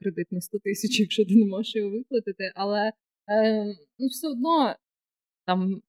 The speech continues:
умовно, всякі відосики в інтернеті дали мені набагато більше, наприклад, ніж мої сім'ї мене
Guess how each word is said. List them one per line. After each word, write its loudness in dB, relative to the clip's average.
умовно, 4
всякі -6
відосики -8
в -6
інтернеті 2
дали 2
мені 6
набагато 4
більше, -4
наприклад, -10
ніж -4
мої -4
сім'ї -8
мене -8